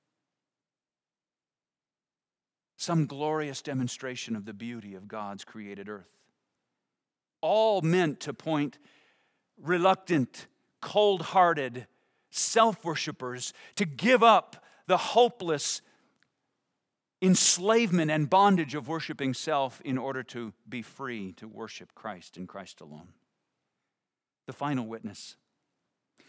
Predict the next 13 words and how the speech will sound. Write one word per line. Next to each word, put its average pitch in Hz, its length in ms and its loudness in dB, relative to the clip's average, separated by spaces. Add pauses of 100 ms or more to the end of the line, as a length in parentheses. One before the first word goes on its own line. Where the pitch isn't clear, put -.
(140)
How 156 100 -8
kind 175 380 2
is 135 120 -4
God 131 440 -2 (1900)
to 180 100 -4
give 160 240 0
a 165 60 -2
dream 151 720 0 (540)
to 175 160 -4
these 151 420 -6 (420)
unclean 151 840 0
pagan 139 640 -6 (800)
magi 117 640 -6